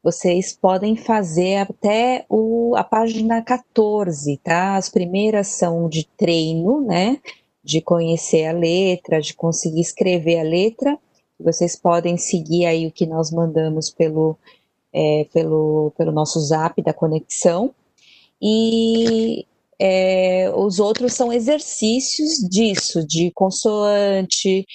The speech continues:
de transliteração, de juntar a sílaba, né? É, então, vocês podem fazer isso pra, pra poder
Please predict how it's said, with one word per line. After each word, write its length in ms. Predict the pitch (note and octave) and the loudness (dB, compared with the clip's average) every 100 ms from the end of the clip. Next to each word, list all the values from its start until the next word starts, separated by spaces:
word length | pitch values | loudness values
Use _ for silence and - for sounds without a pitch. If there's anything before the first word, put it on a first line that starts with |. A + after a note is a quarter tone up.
| - - | -20 -16
de 80 | E3 | -6
transliteração, 1700 | - F3 F3+ F3+ F3+ F#3+ F#3 F#3+ - - F#3+ F#3+ G3 F#3+ F#3 F3+ F3+ | 0 2 2 0 0 0 0 -2 -4 0 2 2 2 2 0 -2 -4
de 160 | D#3 F3 | -2 0
juntar 520 | E3+ F#3+ - F#3+ F#3 | 0 0 0 0 0
a 40 | |
sílaba, 960 | F#3+ - A3+ G#3+ G3+ G3 F#3 F#3 E3 F3+ | -2 -4 -2 0 0 0 0 0 0 -2
né? 320 | E3+ F3+ C4 - - - _ - | 0 0 0 -4 -12 -20 _ -4
É, 600 | E3 E3 E3 E3 D#3+ - | 0 2 2 0 0 0
então, 340 | F3+ - F3+ F3 | -2 0 -2 0
vocês 340 | F#3 - F#3+ | -2 -2 -4
podem 440 | - F#3 F3+ F#3 F3+ | 0 0 0 -2 -2
fazer 400 | G3 F3+ E3 F3+ | -2 0 0 0
isso 600 | E3+ E3 F3 - C#4+ F4 _ _ - - - _ - | 0 0 -2 0 -2 -2 _ _ -20 -18 -20 _ -2
pra, 680 | F3 F3+ F#3 F#3+ F#3+ G3 - | 2 2 2 2 0 -2 0
pra 260 | F#3+ F#3 | 0 0
poder 500 | F#3 G3+ G3 G#3 G3+ | 2 2 2 2 0